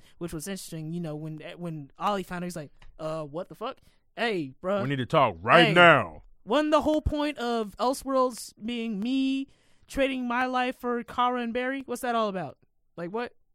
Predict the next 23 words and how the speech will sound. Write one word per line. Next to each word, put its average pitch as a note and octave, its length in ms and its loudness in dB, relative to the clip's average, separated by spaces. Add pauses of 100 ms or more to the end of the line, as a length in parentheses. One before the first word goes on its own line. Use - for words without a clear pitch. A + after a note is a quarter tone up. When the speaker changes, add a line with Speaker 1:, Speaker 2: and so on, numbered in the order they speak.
(640)
Speaker 1:
So, - 120 -12
you F3+ 140 -6
know, C3 160 -14 (500)
um, G#3 440 -2 (560)
in G3+ 320 -2
this G3+ 140 -2
season F#3 260 -4
of C#3+ 80 -10
Supergirl, G3 640 -2 (280)
basically, A#3 760 -2 (420)
uh, F3+ 440 0 (720)
what's G#3 220 -12
her F#3 80 -10
face? C#3+ 320 -14
Lena C4 440 0
has G#3 220 -6
been F#3+ 400 -4
for G3 120 -6
what, - 340 -8
and C#4 140 -2
it's D4 140 -6
so D4 460 -4
annoying F#3+ 680 -4